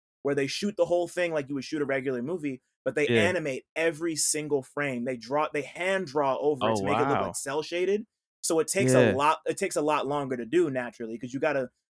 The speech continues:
Speaker 1: literally, like,
Speaker 2: Right.
Speaker 1: every single picture has to be
Speaker 2: Yeah,
Speaker 1: drawn
Speaker 2: go
Speaker 1: over,
Speaker 2: in.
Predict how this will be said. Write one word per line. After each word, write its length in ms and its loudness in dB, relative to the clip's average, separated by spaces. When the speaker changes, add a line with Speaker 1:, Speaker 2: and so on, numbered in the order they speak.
Speaker 1:
literally, 440 4
like, 160 -2
Speaker 2:
Right. 240 4
Speaker 1:
every 240 0
single 480 0
picture 440 -6
has 180 0
to 80 -14
be 200 -6
Speaker 2:
Yeah, 140 -2
Speaker 1:
drawn 120 -2
Speaker 2:
go 160 -2
Speaker 1:
over, 20 -4
Speaker 2:
in. 220 -8